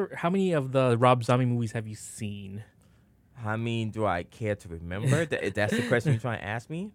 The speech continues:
Speaker 1: <laughs> I guess. <laughs>
Speaker 2: Uh, Halloween
Speaker 1: Mm-hmm.
Speaker 2: one. I didn't care
Speaker 1: Halloween
Speaker 2: for
Speaker 1: one.
Speaker 2: two because two was like,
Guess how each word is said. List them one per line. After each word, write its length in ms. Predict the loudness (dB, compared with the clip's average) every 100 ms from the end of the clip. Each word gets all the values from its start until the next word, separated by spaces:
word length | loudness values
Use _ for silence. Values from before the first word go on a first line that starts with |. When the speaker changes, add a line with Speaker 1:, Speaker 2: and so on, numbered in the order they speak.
| -18
Speaker 1:
<laughs> 140 | _
I 80 | -6
guess. 460 | -2 0 0 -4 0 2 2
<laughs> 200 | -2 -4
Speaker 2:
Uh, 560 | -2 0 0 -2 -6 -10 -20 _ _ _ _ -6
Halloween 720 | -2 0 -2 -4 -4 -6 -8 -12 _ -8
Speaker 1:
Mm-hmm. 80 | -2
Speaker 2:
one. 400 | 0 0 -2 -8 _ _ -8
I 100 | -4
didn't 220 | -2 -4
care 140 | -2 -4
Speaker 1:
Halloween 20 |
Speaker 2:
for 0 | -4
Speaker 1:
one. 60 | -8
Speaker 2:
two 320 | -6 -6 -6
because 300 | -8 -8 -8
two 240 | -6 -6
was 220 | -4 -6 -4
like, 300 | -4 -6